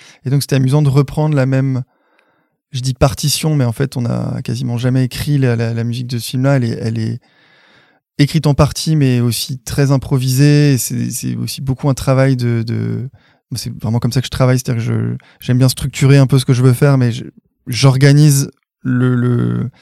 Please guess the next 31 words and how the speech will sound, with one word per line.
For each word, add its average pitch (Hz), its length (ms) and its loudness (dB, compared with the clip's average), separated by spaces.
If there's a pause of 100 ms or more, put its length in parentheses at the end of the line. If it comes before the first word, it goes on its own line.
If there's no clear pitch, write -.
(300)
le 123 140 0
lâcher-prise, 135 580 2
les 127 120 2
improvisations, 131 960 0
les, 123 140 0
les, 120 240 0
les 120 100 -2
collaborations 123 540 0
avec 127 120 -4
les, 123 200 -2
les 123 160 -4
musiciens 123 540 0 (560)
pour - 180 -6
que 135 100 0
justement 127 400 2
la 127 120 4
musique 127 260 -4
ne 117 60 -2
soit 113 180 -2
pas 131 100 0
trop - 200 -6
sage, 131 340 -2
pas 120 80 -6
trop 127 180 -8
parfaite 131 440 -4
et 120 80 -4
qu'il - 100 -8
y - 20 -2
ait 107 60 -2
un 107 40 -6
peu, 135 280 0